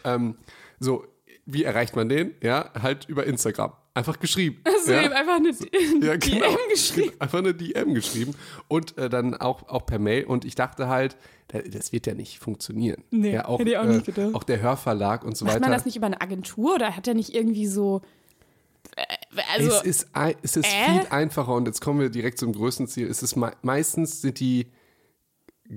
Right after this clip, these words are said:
Speaker 1: großen Sachen viel einfacher als die kleinen Sachen, die alle Menschen so jeden Tag machen.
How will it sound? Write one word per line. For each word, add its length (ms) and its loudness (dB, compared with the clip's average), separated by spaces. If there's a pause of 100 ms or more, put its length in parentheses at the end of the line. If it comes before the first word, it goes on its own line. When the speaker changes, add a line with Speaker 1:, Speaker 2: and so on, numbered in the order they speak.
Speaker 1:
großen 520 0
Sachen 280 -2
viel 400 -2
einfacher 760 -2
als 260 -2
die 120 -8
kleinen 360 0
Sachen, 360 0
die 360 2
alle 220 2
Menschen 400 0
so 380 2
jeden 260 0
Tag 240 -4
machen. 320 -4